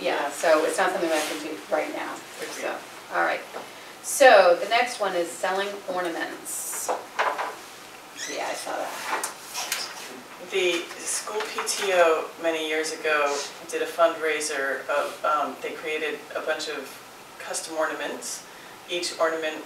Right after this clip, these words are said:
Speaker 2: was of a different historic or noteworthy building in town. Um,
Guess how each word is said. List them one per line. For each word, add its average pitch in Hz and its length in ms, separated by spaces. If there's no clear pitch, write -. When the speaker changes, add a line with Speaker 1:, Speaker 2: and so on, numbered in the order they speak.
Speaker 2:
was 156 180
of 160 120
a 160 120
different 151 440
historic 151 500
or 147 220
noteworthy 151 580
building 147 320
in 143 220
town. - 340
Um, - 380